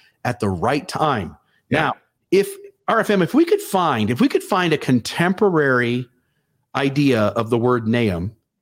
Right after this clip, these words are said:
Speaker 1: in Joseph Smith's own mind and milieu, and it was a more rational, plausible,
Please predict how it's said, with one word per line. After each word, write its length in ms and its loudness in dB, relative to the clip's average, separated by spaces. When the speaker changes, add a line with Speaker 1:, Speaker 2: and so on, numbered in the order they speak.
Speaker 1:
in 260 2
Joseph 440 0
Smith's 500 -2
own 260 2
mind 460 0
and 200 0
milieu, 500 -2
and 220 -2
it 160 -2
was 160 0
a 80 0
more 260 0
rational, 960 -2
plausible, 1000 0